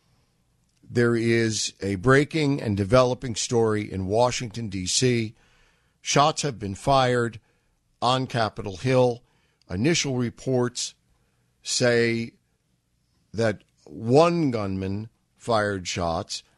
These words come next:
that struck one, and only one we know of, Capitol Hill police officer,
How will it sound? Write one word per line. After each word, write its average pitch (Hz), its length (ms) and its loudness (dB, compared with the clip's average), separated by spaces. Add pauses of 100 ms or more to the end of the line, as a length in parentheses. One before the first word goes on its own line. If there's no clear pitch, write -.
(360)
that 110 160 -2
struck - 640 0 (1300)
one, 131 640 2
and 110 240 -4
only 123 320 4
one 123 380 4
we 127 160 2
know 113 260 2
of, 95 320 -4 (220)
Capitol 107 480 -4
Hill 110 220 -2
police 104 380 -4
officer, 101 500 -6